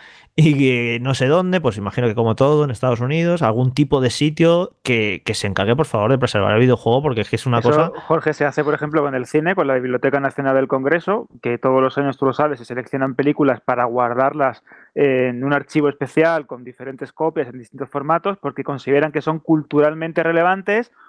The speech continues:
Speaker 2: o han marcado una época o son importantes, eh, para algún tema en concreto y se, y se guardan y se conservan. Creo que, como bien decís, la única manera de evitar que esta industria sea una industria de consumo simple y llanamente de entretenimiento y poco más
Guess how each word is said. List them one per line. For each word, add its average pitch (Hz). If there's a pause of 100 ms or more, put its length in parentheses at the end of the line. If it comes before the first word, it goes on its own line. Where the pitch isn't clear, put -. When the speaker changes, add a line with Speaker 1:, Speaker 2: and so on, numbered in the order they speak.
(100)
Speaker 2:
o 139
han 147
marcado 151
una 160
época 208
o 156
son 151
importantes, 151 (240)
eh, 151
para 151
algún 151
tema 160
en 160
concreto 208
y 156
se, 127
y 135
se 117
guardan 120
y 175
se 165
conservan. 135 (460)
Creo 165
que, 170
como 127
bien 139
decís, 156
la 151
única 190
manera 160
de 147
evitar 143
que 147
esta 147
industria 147
sea 151
una 147
industria 151
de 143
consumo 151
simple 170
y 147
llanamente 170
de 147
entretenimiento 147
y 135
poco 147
más 175